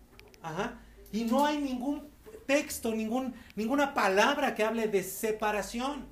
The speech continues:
Ya sé que estás pensando en el versículo veintisiete. Ese es el próximo domingo. Espérate. Ajá. Ahora, pon atención acá.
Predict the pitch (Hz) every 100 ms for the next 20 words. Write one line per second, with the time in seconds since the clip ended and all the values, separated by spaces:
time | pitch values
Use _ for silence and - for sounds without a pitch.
0 | - - - - - - - - - -
1 | - 147 175 196 190 196 190 180 190 196
2 | 185 156 156 196 202 180 170 170 151 233
3 | 226 - - - 147 143 160 156 143 151
4 | - 147 147 156 202 254 240 - - -
5 | - - 135 190 - - - - - -
6 | - - 165 202 - - - - - -
7 | 170 196 165 - - - - - - 214
8 | 285 302 247 202 190 214 185 -